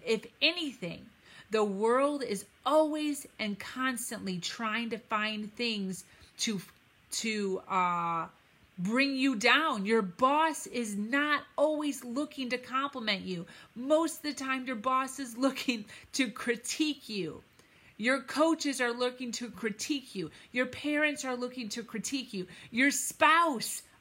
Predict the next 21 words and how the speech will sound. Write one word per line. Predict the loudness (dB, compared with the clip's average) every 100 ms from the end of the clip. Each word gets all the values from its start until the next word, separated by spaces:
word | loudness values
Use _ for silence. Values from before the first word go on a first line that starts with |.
| -2
a | 0
lot | 2 2 2
of | -2
times, | 0 2 4 0 -2 -6 -10 -16 -20 0
is | 2 2
looking | 2 2 0 -6
to | -2 -2
nag | -2 0 2 2 2 -2
and | -6 -4
critique | -4 -4 -2 -4 -4 -8
you. | -8 -8 -12 _ _ -20 -20 -20 -10
So | 0 2 2
who | 0 2 4 4 2
is | 0 -2 -2
going | -6 -4 -4 -4
to | -4 -6
bring | -6 -4 -4 -4
you | -4 -4
up? | -2 0 0 -2 -10 _ _ _ _ _ _
You. | 0 0 0 -4 -8 _ _ _ _ _ _ _ _ _
You | -6 -2 0 4 6 6 4 0 -4